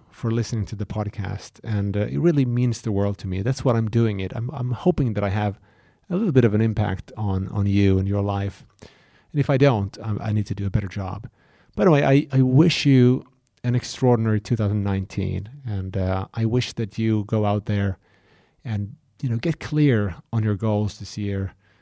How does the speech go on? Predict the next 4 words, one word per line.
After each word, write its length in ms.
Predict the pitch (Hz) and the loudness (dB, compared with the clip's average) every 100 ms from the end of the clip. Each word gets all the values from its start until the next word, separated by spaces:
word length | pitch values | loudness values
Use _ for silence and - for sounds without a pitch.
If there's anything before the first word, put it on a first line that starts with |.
| _ _ _ _ - | _ _ _ _ -8
and, 380 | 117 104 104 104 | -2 -2 -2 -4
um, 520 | 104 101 98 98 95 _ _ _ _ - - _ _ | -4 -2 -2 -6 -8 _ _ _ _ -16 -16 _ _
you 80 | 139 | -4
know, 260 | 123 107 | -2 -2